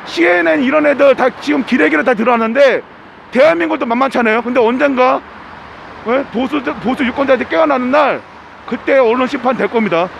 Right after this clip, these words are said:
지금부터 명단 다 작성해가지고 그 사람들이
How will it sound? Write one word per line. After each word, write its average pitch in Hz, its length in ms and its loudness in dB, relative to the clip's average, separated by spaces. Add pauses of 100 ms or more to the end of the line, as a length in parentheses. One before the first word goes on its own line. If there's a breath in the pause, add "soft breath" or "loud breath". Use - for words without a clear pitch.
(120)
지금부터 262 600 -2
명단 233 340 -2
다 208 120 -2
작성해가지고 226 840 0 (520 loud breath)
그 294 200 0
사람들이 311 680 0